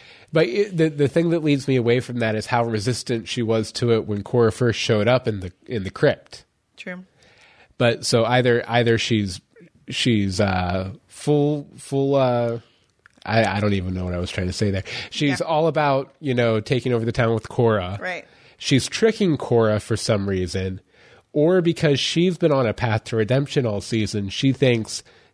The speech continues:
Speaker 1: that she, well, actually, this might be a combination of the two and the three. She, since she's been on a path of redemption the whole season, she
Speaker 2: Mm-hmm.
Speaker 1: might think that she can bring Cora along with her
Speaker 2: Mm-hmm.
Speaker 1: in that redemption, which actually, if, if I was to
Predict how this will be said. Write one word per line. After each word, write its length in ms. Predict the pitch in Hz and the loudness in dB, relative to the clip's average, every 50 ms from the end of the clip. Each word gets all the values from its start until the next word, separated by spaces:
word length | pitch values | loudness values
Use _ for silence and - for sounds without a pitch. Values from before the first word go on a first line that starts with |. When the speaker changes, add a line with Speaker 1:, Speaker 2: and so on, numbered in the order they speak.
| - | -4
Speaker 1:
that 260 | 127 120 110 95 - _ _ _ | 0 0 0 0 -4 _ _ _
she, 340 | - - - - 147 - - - - - - - - - | -10 -8 -6 -4 -4 -6 -8 -12 -20 -20 -20 -18 -6 0
well, 140 | 156 160 | 2 2
actually, 340 | 156 156 151 - - 156 135 | 4 4 2 2 2 2 2
this 140 | 131 127 - | 2 2 0
might 180 | 139 123 113 - | 0 0 0 0
be 80 | 113 | 0
a 80 | 107 - - _ _ - 214 - - - | 0 -2 -4 _ _ -20 -20 -20 -16 -6
combination 520 | - - 123 110 110 107 107 104 - 107 101 | -2 -2 0 0 0 -2 -2 -2 -4 -4 -6
of 60 | 98 | -6
the 60 | 98 | -6
two 160 | 95 - 113 107 | -6 -4 -4 -4
and 120 | 101 101 | -4 -6
the 100 | 95 - | -8 -6
three. 240 | - 113 107 101 - - - - - - - - _ - 349 - - - - | -4 -4 -4 -4 -6 -8 -16 -20 -20 -20 -20 -20 _ -14 -12 -10 -10 -10 -10
She, 260 | - - - - - - 139 | -8 -8 -8 -8 -8 -8 -8
since 240 | 143 - - 135 123 | -6 -4 -4 -4 -2
she's 160 | - 151 147 | 0 -2 0
been 160 | 131 143 135 131 | 0 0 0 2
on 100 | 123 113 | 2 0
a 60 | 101 | 0
path 280 | - 135 123 120 - | 0 0 -2 -2 -2
of 120 | 123 110 98 | -4 -6 -4
redemption 480 | 104 92 - 131 151 147 - 147 123 | -4 0 0 0 0 0 -2 -2 0
the 80 | 107 98 | 0 0
whole 160 | 90 101 101 95 | 0 -2 -4 -4
season, 460 | - - 120 110 104 104 107 104 104 | -2 -2 0 0 0 -2 -2 -4 -2
she 160 | 104 101 131 | -2 0 0
Speaker 2:
Mm-hmm. 80 | 127 123 | 2 4
Speaker 1:
might 280 | 127 123 117 107 - | 4 4 4 2 -2
think 420 | - - 131 120 117 113 - - - | -2 0 0 0 0 -2 -4 -4 -4
that 220 | 107 92 90 - _ _ _ _ _ _ _ _ _ - | -4 -2 -4 -6 _ _ _ _ _ _ _ _ _ -14
she 220 | - - - 139 120 | -6 -2 0 0 2
can 160 | - 120 107 | 2 0 2
bring 200 | 104 117 104 98 | 2 0 0 0
Cora 360 | - - - - 160 156 139 127 | -4 -4 -2 0 2 4 4 4
along 300 | 113 113 110 101 95 95 | 4 4 2 0 0 0
with 180 | 127 156 - - | 0 0 2 0
her 280 | 127 104 92 - - _ _ _ _ _ | 0 0 -2 -4 -8 _ _ _ _ _
Speaker 2:
Mm-hmm. 340 | 190 202 202 208 190 190 - | -12 -10 -10 -10 -10 -6 -4
Speaker 1:
in 120 | 127 117 110 | -2 0 0
that 160 | - - - | -2 -4 -4
redemption, 540 | 95 92 98 95 90 - - - 87 80 - - - - - - - | -4 -4 -2 -2 -4 -4 -4 -6 -6 -6 -8 -16 -20 -20 -20 -14 -6
which 260 | - 143 156 - - 202 - - - - | -2 0 0 0 -2 -6 -8 -10 -4 -2
actually, 520 | 147 143 - - - 156 143 135 131 135 | 0 0 0 0 0 2 2 2 2 0
if, 100 | 123 - | -2 -2
if 220 | 123 139 127 - | -2 -2 0 2
I 100 | 131 131 | 2 2
was 240 | 127 131 127 117 - - | 4 2 2 0 -2 -2
to 360 | - 127 113 107 104 104 | 0 2 2 2 0 -2